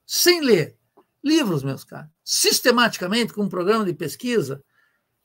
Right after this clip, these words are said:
agora, se o sujeito ganha a vida monetizando o canal, ele tá condenado, mas ele presta um desserviço. Eu não quero falar aqui de ninguém especial,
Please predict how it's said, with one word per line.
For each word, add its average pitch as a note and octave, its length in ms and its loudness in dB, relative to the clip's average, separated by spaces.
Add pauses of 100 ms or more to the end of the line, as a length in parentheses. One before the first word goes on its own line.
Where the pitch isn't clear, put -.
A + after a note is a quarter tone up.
(320)
agora, A4+ 220 0
se D#4 140 -2
o A#3+ 40 -2
sujeito D4 460 0
ganha F3+ 580 0 (140)
a F3+ 100 -6
vida F3+ 540 -2 (480)
monetizando G#3+ 720 2
o - 20 -6
canal, F#3+ 680 0
ele G4 200 -4
tá G#4+ 120 -2
condenado, G3 800 -2 (280)
mas G#3+ 160 0
ele D#4+ 160 -2
presta C#4 420 2
um C4+ 60 -2
desserviço. G3+ 760 -4 (480)
Eu D#4+ 60 -12
não E4+ 80 -10
quero D4 180 6
falar B3 200 2
aqui B3 180 -4
de B3 100 -4
ninguém G#3 240 -2
especial, F#3 680 -6